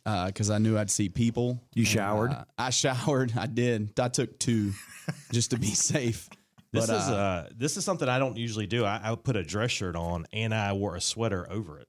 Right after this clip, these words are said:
Speaker 1: Yeah.
Speaker 3: I feel like that's pretty fancy
Speaker 1: Uh,
Speaker 3: for
Speaker 1: the
Speaker 3: me.
Speaker 1: more the merrier for clothes on your body. <laughs>
Speaker 3: Uh, this week we got another voice, which I'm sure everybody will be,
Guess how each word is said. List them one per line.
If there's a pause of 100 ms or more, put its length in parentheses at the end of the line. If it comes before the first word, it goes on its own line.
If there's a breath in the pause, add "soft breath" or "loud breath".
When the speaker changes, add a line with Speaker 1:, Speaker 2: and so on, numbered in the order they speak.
Speaker 1:
Yeah. (200)
Speaker 3:
I
feel
like
that's
pretty
fancy
Speaker 1:
Uh,
Speaker 3:
for
Speaker 1:
the
Speaker 3:
me.
Speaker 1:
more
the
merrier
for
clothes
on
your
body.
<laughs> (680 soft breath)
Speaker 3:
Uh,
this
week
we
got
another
voice,
which
I'm
sure
everybody
will
be,